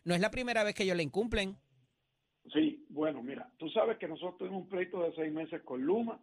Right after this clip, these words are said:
Speaker 2: Ellos alegan que han entregado sobre <laughs> trescientas mil páginas a la comisión,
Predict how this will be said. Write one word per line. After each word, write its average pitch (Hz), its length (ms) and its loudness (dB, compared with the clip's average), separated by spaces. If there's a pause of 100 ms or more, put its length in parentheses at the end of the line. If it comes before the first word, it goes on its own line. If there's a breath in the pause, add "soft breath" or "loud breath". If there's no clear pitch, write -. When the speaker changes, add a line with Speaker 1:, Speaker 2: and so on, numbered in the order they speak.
(580)
Speaker 2:
Ellos 165 260 2
alegan 175 340 0
que 165 260 -6
han 160 180 -6
entregado 160 460 -4
sobre 143 240 -8
<laughs> 127 220 -12
trescientas 135 320 -6
mil 135 180 -12
páginas 160 320 0
a 156 80 4
la - 60 -10
comisión, 147 480 -6